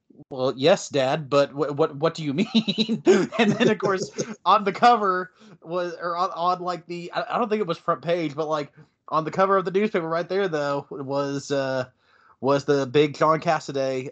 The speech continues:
Speaker 1: uh, the spread on the first issue. And I was like, "I mean, yeah, they're,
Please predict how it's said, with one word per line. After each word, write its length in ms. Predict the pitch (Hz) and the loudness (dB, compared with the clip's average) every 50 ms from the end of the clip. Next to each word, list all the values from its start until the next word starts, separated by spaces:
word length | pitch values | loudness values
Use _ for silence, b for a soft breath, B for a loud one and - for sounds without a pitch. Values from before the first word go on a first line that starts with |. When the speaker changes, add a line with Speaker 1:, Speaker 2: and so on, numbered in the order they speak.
| - | -8
Speaker 1:
uh, 240 | - 131 131 127 123 | -6 -6 -4 -4 -6
the 120 | 120 117 - | -8 -10 -12
spread 500 | - - - 156 165 175 160 143 131 127 | -10 -2 0 2 4 4 4 2 0 -4
on 320 | 135 - 139 139 135 131 | -8 -4 -2 -2 -2 0
the 180 | 127 127 127 - | 0 -2 -2 0
first 320 | - 156 151 143 - 156 | 2 2 2 2 2 0
issue. 440 | 165 175 - - 131 120 117 117 113 _ _ _ _ _ _ _ _ - | 0 0 0 0 0 0 0 -2 -4 _ _ _ _ _ _ _ _ -4
And 280 | 127 131 131 131 131 | -2 0 0 0 0
I 80 | 131 127 | 0 -2
was 200 | 131 135 131 - | -4 -4 -6 -4
like, 260 | 135 135 135 135 123 | 0 0 0 0 0
"I 60 | 120 | -2
mean, 220 | 117 131 131 131 127 | -2 -2 -2 0 2
yeah, 220 | 139 156 180 156 | 2 2 2 2
they're, 280 | 120 127 127 131 117 | 0 0 0 0 0